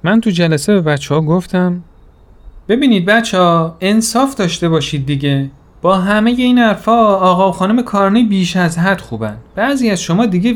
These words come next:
واقعاً شورشو در آوردین. از خوبی اونا دارین سوء استفاده می‌کنین.»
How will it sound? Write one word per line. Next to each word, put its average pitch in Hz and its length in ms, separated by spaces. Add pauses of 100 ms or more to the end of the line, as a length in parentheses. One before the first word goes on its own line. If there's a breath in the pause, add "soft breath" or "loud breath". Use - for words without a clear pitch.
واقعاً 170 520
شورشو 202 440
در 139 200
آوردین. 98 460 (540 soft breath)
از 160 160
خوبی 175 280
اونا 226 220
دارین 214 220
سوء 170 260
استفاده 147 500
می‌کنین.» 107 400